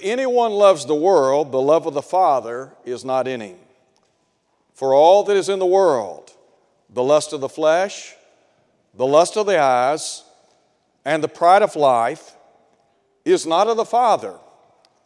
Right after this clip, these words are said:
but is of the world. And the world is passing away, and the lust of it.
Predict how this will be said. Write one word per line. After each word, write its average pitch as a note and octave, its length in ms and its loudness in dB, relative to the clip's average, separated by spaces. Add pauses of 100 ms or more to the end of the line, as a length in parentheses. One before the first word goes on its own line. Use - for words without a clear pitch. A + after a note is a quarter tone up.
(420)
but D3 140 -2
is D#3+ 160 -4
of D#3 120 0
the D3 80 -2
world. C#3 680 0 (1160)
And E3+ 220 -4
the E3 80 2
world G3 460 4
is D#3+ 120 -4
passing F3 460 -4
away, D3+ 640 0
and C3+ 240 -8
the C#3 80 -4
lust E3+ 400 -4
of G#3+ 240 -2
it. - 320 -16